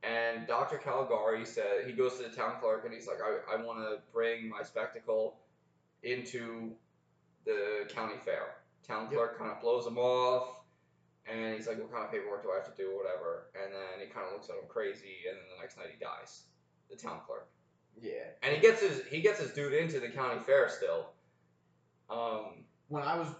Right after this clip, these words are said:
Speaker 2: watching it, my version said, "Town clerk is angry."
Speaker 1: You could tell he was angry in mine. It didn't say that. <laughs>
Speaker 2: There was a nice little, like, box that was like, "Yeah, he's angry."
Speaker 1: Yeah.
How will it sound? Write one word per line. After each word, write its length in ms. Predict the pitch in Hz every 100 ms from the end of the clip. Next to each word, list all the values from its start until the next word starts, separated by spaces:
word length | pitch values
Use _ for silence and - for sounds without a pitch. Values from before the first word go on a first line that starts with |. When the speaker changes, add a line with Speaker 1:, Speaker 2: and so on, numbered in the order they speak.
| -
Speaker 2:
watching 380 | 131 135 135
it, 160 | 135 120
my 180 | 123 131
version 420 | 139 147 147 143
said, 540 | - 139 135 120 -
"Town 320 | - 139 135 131
clerk 280 | - 123 -
is 120 | 107 92
angry." 460 | 104 92 85 - - _ _ _ _ _ _ _ _
Speaker 1:
You 120 | 131
could 100 | 160
tell 180 | 160 131
he 80 | 113
was 120 | 110 110
angry 360 | 82 71 -
in 60 | -
mine. 200 | - - - _
It 80 | -
didn't 180 | 120 110
say 160 | - -
that. 240 | - - _ _ _ 139
<laughs> 680 | - - - - _ _
Speaker 2:
There 80 | -
was 140 | 165
a 40 | 160
nice 220 | 147 156
little, 180 | 175 143
like, 200 | 135 135
box 260 | 120 -
that 60 | 101
was 100 | 120
like, 140 | -
"Yeah, 80 | 101
he's 200 | 117 151
angry." 380 | - - - 147 -
Speaker 1:
Yeah. 220 | 101 92